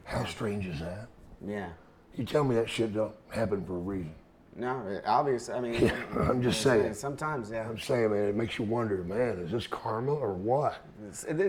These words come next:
Speaker 2: it's something. I don't know
Speaker 1: Yeah,
Speaker 2: what it is,
Speaker 1: yeah,
Speaker 2: but
Speaker 1: it's too
Speaker 2: it's
Speaker 1: weird
Speaker 2: something.
Speaker 1: for it not to
Speaker 2: Yeah.
Speaker 1: be, man. Too weird for it not to
Speaker 2: Again,
Speaker 1: be.
Speaker 2: talking about managers, they always used to refer to Damien as your manager.
Speaker 1: <laughs> Yeah.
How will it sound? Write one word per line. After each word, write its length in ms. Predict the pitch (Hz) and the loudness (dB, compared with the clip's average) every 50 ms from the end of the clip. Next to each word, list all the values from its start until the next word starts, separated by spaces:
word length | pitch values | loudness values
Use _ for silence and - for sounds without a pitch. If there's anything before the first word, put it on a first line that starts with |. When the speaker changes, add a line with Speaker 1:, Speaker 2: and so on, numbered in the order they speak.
| 165 - | 2 4
Speaker 2:
it's 220 | 214 196 190 - | 4 2 2 2
something. 400 | - 180 160 143 - 113 104 98 | -2 -2 -2 -2 -4 -4 -6 -4
I 120 | 110 135 156 | -2 -2 0
don't 120 | 165 - | 2 6
know 80 | 147 147 | 8 12
Speaker 1:
Yeah, 220 | 143 135 120 107 | 12 12 12 12
Speaker 2:
what 80 | - - | 10 6
it 80 | - | 6
is, 60 | 113 | 8
Speaker 1:
yeah, 160 | 113 117 107 104 | 8 8 8 6
Speaker 2:
but 100 | 95 - | 6 4
Speaker 1:
it's 80 | 127 131 | 6 8
too 100 | 143 139 | 8 8
Speaker 2:
it's 60 | 139 | 10
Speaker 1:
weird 320 | 139 135 127 120 113 107 104 | 10 10 10 10 8 8 6
Speaker 2:
something. 180 | 107 107 107 101 | 2 0 0 2
Speaker 1:
for 140 | 113 113 | 2 4
it 20 | 104 | 4
not 240 | 107 117 110 107 107 | 4 4 4 4 2
to 60 | 104 | 2
Speaker 2:
Yeah. 60 | 101 | 0
Speaker 1:
be, 140 | 95 90 87 | 0 0 -2
man. 360 | 87 90 90 92 92 92 95 - | -4 -6 -8 -8 -8 -8 -10 -6
Too 140 | - 113 113 | -2 0 0
weird 300 | 107 101 98 95 92 90 | 2 2 0 0 0 -2
for 140 | 90 90 90 | -4 -6 -4
it 20 | |
not 60 | 90 135 | -2 0
to 0 | 135 | 2
Speaker 2:
Again, 180 | 143 175 180 165 | 4 6 4 6
Speaker 1:
be. 60 | - | 6
Speaker 2:
talking 260 | 180 165 151 139 156 | 6 6 6 4 2
about 200 | 139 147 143 135 | 0 0 0 2
managers, 440 | 139 151 156 151 147 139 127 143 135 | 2 0 0 0 0 0 0 0 0
they 120 | 123 139 135 | 2 2 4
always 240 | 143 147 147 139 131 | 4 4 4 4 2
used 200 | 143 139 - - | -2 -4 -4 -4
to 60 | 131 | -4
refer 400 | 135 127 131 - 151 147 147 147 | -4 -4 -4 -2 -2 0 0 0
to 180 | 143 147 - 135 | 0 -2 -8 -8
Damien 560 | 113 104 127 156 165 165 160 147 135 123 120 | -6 -4 0 2 2 2 2 2 2 0 0
as 180 | 117 110 98 107 | -2 -4 -4 -6
your 100 | 107 104 | -6 -6
manager. 460 | 101 101 98 95 90 87 87 82 76 76 - | -6 -6 -6 -8 -10 -10 -10 -10 -12 -10 -8
Speaker 1:
<laughs> 80 | - - | -6 -6
Yeah. 140 | - - | -6 -6